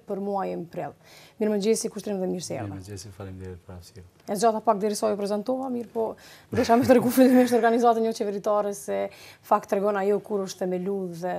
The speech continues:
Speaker 1: çka
Speaker 2: Po.
Speaker 1: bën konkretisht kjo.
Speaker 2: Faktikisht, siç e thatë dhe ju, kjo është orkestër dhe është regjistruar si O J Q. Nuk është shpresuar që, kështu si O J Q do të,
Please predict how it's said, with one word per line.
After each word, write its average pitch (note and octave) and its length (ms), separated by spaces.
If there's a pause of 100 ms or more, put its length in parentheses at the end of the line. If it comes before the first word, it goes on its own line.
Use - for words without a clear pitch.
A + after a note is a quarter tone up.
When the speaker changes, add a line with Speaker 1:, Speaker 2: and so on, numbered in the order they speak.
(120)
Speaker 1:
çka F3 240
Speaker 2:
Po. F3+ 80
Speaker 1:
bën E3 160
konkretisht E3 480
kjo. - 80 (480)
Speaker 2:
Faktikisht, C#3 560 (240)
siç C3 240
e A#2+ 80
thatë A2 240
dhe B2+ 80
ju, D3+ 160
kjo B2+ 160
është - 320
orkestër A#2+ 720
dhe B2 240
është C3 220
regjistruar B2+ 500
si G#2 160
O G#2 160
J G2+ 160
Q. B2 260 (580)
Nuk A2 180
është A2+ 140
shpresuar A2 500
që, - 140 (880)
kështu - 240
si G#2+ 160
O G#2 80
J G#2 80
Q G#2+ 200 (440)
do G#2 80
të, - 140